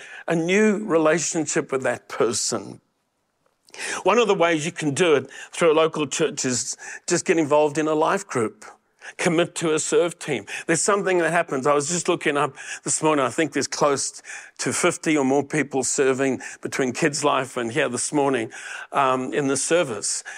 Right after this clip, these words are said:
Those who are doing the live broadcast to our online campus and all of that. Just at this campus, never mind the city hub. A-, and the connections and the friendships and the relationships that grow out of just serving together.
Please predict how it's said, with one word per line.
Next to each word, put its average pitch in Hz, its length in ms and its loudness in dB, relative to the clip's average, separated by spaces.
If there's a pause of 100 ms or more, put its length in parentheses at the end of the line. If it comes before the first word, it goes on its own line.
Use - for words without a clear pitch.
(200)
Those 139 360 2
who 151 100 2
are 131 160 4
doing 139 280 0
the 135 100 2
live 135 320 2
broadcast 139 720 0
to 123 100 0
our - 100 0
online 143 300 2
campus 135 560 -4
and 127 80 -2
all 170 160 2
of 156 80 2
that. 151 200 0 (400)
Just - 300 0
at 156 120 0
this 180 160 2
campus, 131 320 -2
never 170 180 2
mind 147 260 0
the 123 80 -4
city 202 360 -2
hub. 113 360 -4 (560)
A-, 196 180 2
and 208 140 4
the 185 60 2
connections 202 640 0
and 151 120 2
the 151 60 2
friendships 190 640 0
and 143 100 2
the 147 80 4
relationships 160 880 0 (200)
that 151 240 -2
grow 175 320 4
out 175 240 0
of 180 120 0
just 165 260 -2
serving 180 720 0
together. 117 720 -2